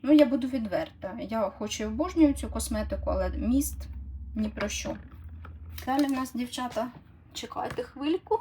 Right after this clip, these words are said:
показую вам ось такий серум від Purito. У нас тут центела азійська, ніацинамід, пантенол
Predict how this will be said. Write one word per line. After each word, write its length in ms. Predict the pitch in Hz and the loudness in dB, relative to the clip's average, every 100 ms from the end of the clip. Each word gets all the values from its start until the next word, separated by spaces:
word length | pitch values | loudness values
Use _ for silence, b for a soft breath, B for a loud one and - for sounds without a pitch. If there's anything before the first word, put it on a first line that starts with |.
| - | -2
показую 540 | - 226 254 233 196 | -2 0 0 0 0
вам 220 | 208 208 | 2 0
ось 160 | 196 202 | -2 -4
такий 540 | - 185 - 190 170 | -8 -12 -10 -10 -8
серум 580 | - - 240 302 311 330 320 B B B B | -8 -4 2 4 6 6 2 B B B B
від 460 | 196 196 220 262 - - | -12 -4 -2 -4 -6 -4
Purito. 500 | 240 220 202 - 185 220 - - - - - - - - - - | 0 0 -2 -8 -12 -14 -20 -20 -20 -20 -20 -20 -20 -20 -14 -2
У 80 | 220 | 0
нас 300 | 220 220 - | 2 0 -2
тут 240 | - 214 - - | -4 -6 -6 -10
центела 720 | - 214 214 208 196 185 - - | 0 0 2 2 4 2 -2 -2
азійська, 800 | 247 233 190 190 208 - 269 294 311 B B B | -2 -2 -4 -6 -6 -4 0 2 2 B B B
ніацинамід, 1040 | 233 240 208 - 196 190 190 190 269 - - B B B | 0 2 2 -2 -2 -2 -4 -2 -4 -6 -18 B B B
пантенол 720 | - 208 208 196 190 202 302 | 0 0 0 -2 -2 4 4